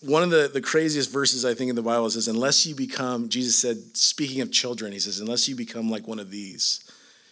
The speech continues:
you shall not inherit the kingdom of God." Faith like a child. What?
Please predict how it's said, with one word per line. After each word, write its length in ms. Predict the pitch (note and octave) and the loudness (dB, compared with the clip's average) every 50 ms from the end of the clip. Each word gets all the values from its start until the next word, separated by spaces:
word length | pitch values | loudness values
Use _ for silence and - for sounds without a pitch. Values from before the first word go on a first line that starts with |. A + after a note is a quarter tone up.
| _ _ _ _ _ - | _ _ _ _ _ -12
you 100 | G2 G2 | -4 0
shall 380 | - - - - A#2 G#2+ G#2+ | 2 2 2 2 0 -2 -6
not 160 | G#2+ G#2 G2 | -6 -6 -8
inherit 260 | F#2 F2 F2 F#2+ F2+ D#2 | -8 -10 -10 -10 -10 -12
the 60 | - | -14
kingdom 260 | - - F#2+ F#2 F2+ | -16 -14 -14 -14 -16
of 80 | E2+ - | -18 -18
God." 380 | - - - - - - - _ _ _ _ _ _ _ _ _ _ _ _ _ _ _ _ _ _ | -20 -18 -18 -20 -20 -20 -20 _ _ _ _ _ _ _ _ _ _ _ _ _ _ _ _ _ _
Faith 480 | - - - - - C3+ C3 C3+ C3 | -12 -8 -8 -6 -2 -2 -2 -2 -2
like 100 | C#3 B2+ | -4 -4
a 60 | G2+ - | -4 -2
child. 420 | - - - - A#2+ A2 E2 D#2 E2+ - F2 | -2 -2 -2 -2 -6 -10 -10 -10 -14 -20 -20
What? 460 | F#2+ G2+ A2+ C3+ E3+ G3 F#3+ - - | -16 -12 -10 -8 -10 -10 -10 -12 -16